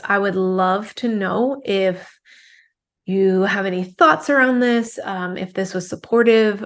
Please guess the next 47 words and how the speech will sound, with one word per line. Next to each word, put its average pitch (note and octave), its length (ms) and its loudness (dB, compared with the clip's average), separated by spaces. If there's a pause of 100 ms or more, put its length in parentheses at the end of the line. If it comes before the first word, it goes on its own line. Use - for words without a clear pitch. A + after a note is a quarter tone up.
for G#3 220 -2
you G3 500 2
in F3+ 520 -4
terms F#3 340 -6
of F3 180 -4
maybe F3+ 280 -4
you F3 460 -2
are F#3+ 100 -2
starting G#3 340 -2
a A3 60 0
healing G#3+ 340 -4
journey, G#3+ 340 -2
or G3 80 -4
you E3+ 220 -4
are F#3 120 -2
starting, G#3 640 -2 (500)
um, F#3 360 -4
you G3 100 -2
know, F#3+ 100 -2
a F#3 40 -2
health G3+ 520 -6
journey. A3+ 380 -2
I G#3 60 -2
would F#3 160 -4
love F3+ 180 -2
to G3+ 120 -6
know F#3 500 -2 (400)
if F3 180 -6
you F3 840 -2 (120)
have F#3 200 -4
any F#3+ 160 -2
thoughts F#3 400 -4
on, F3 520 -6
on F3 220 -8
this E3+ 240 -8
conversation F3 1120 -8
today. - 520 -8
And F3 400 -6
if - 200 -10
you F#3 80 -4
do, G3 400 0
come G3 240 -6
on F#3+ 180 -2
over F#3+ 280 -2
and F#3 120 -2
tell A3 220 -2
me A3 320 0